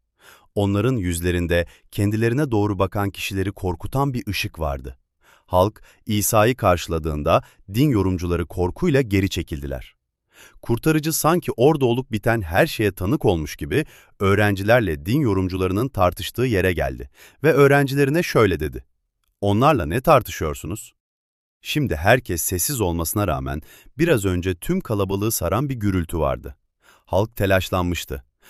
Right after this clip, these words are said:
Hasta çocuğun babası kalabalığı yarıp geldi ve İsa'nın ayaklarına kapandı. Başından geçen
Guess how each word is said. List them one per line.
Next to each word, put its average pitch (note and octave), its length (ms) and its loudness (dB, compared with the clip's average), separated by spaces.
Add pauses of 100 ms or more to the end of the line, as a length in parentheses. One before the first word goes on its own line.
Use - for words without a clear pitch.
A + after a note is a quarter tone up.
(180)
Hasta A2 320 0
çocuğun A2 440 -2
babası F2 360 -2
kalabalığı G2+ 540 0
yarıp E2 300 -2
geldi D#2+ 400 -2 (260)
ve G#2 140 2
İsa'nın G#2 580 0
ayaklarına F2+ 520 0
kapandı. C#2 520 -8 (640)
Başından G#2+ 500 2
geçen G2 360 0